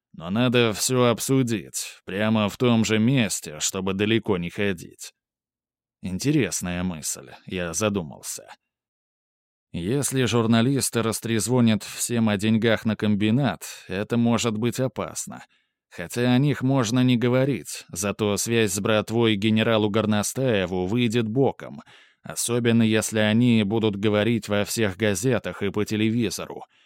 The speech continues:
В те времена это могло сильно повлиять на карьеру коррумпированного офицера М В Д. «Надо будет договориться, как это всё финансировать», — сказал я.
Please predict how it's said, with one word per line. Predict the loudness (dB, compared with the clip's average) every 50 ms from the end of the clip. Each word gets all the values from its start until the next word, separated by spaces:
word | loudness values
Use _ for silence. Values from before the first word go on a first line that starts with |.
| _ _ _ _ _ _ _ _
В | -20 -16 -10
те | -6 -2 0 0 0
времена | 2 2 2 4 4 4 4 4 4 2 2 2 0
это | 0 0 2
могло | 2 4 4 4 4 4 4 2
сильно | 2 0 0 0 0 0 -2 -6 -6
повлиять | -6 -6 -4 -2 -2 0 0 -2 -2 -4 -6
на | -6 -4
карьеру | -2 -2 -2 -2 0 0 2 2 4 2 2 2
коррумпированного | 0 2 2 2 2 2 0 0 2 2 2 2 2 2 2 2 2 2 2 2
офицера | 0 0 -2 -4 -4 -4 -2 -2 0 0 0 0 0
М | -2 -2 -2
В | -2 -2 -2 -2
Д. | -2 -6 -12 -16 -20 -20 _ _ _ _ _ _ _ _ _ _ _ _ _ _ _ _ _ _ _ _ _ _ _
«Надо | -6 -4 -4 -4 -2 -2 -2 -2
будет | 0 0 0 2 2 0 2
договориться, | 0 0 0 0 0 2 2 2 0 0 -2 -4 -8 -10 -10 -10 -10 -8
как | -6 -6 -6 -4
это | -6 -6 -6 -8 -8
всё | -6 -6 -4 -2 -2 -2
финансировать», — | 0 0 0 2 2 2 2 0 -2 -4 -6 -6 -6 -8 -12 -14 -14 -16 -16 -14 -10
сказал | -10 -8 -4 -2 -2 -2 -2 -4 -6 -6 -10
я. | -12 -16 -18 -20